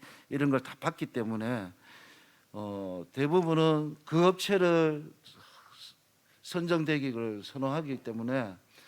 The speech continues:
그, 어, 협상의 의한 계약을 주로 많이 하고 있습니다. 그 부분은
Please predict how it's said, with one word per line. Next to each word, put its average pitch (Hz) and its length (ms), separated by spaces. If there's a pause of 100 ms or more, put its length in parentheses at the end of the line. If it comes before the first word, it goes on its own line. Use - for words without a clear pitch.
(200)
그, - 100 (680)
어, 104 280
협상의 180 500
의한 120 220
계약을 113 340
주로 107 220
많이 104 240
하고 123 260
있습니다. 101 460
그 101 180
부분은 95 500